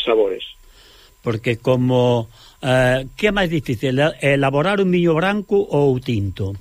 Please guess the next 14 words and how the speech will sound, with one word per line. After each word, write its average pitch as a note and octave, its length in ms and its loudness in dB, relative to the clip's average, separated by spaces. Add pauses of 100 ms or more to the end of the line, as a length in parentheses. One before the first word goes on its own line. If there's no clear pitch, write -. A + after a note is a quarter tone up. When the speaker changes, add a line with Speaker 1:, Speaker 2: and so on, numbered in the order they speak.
(1900)
Speaker 1:
En, D3 680 0
como C#3+ 240 0
viño, D#3+ 800 2
viño C#3+ 1040 2
novo, C3 1040 -2
viño B2+ 260 -4
novo, C#3 280 0 (180)
Speaker 2:
Ujú. D#3 280 0 (280)
Speaker 1:
probablemente, D3 1080 2
eh, A#2+ 960 2 (500)
o C#3+ 120 2
viño, D3 280 0
o C3 320 -2
tinto, B2+ 380 0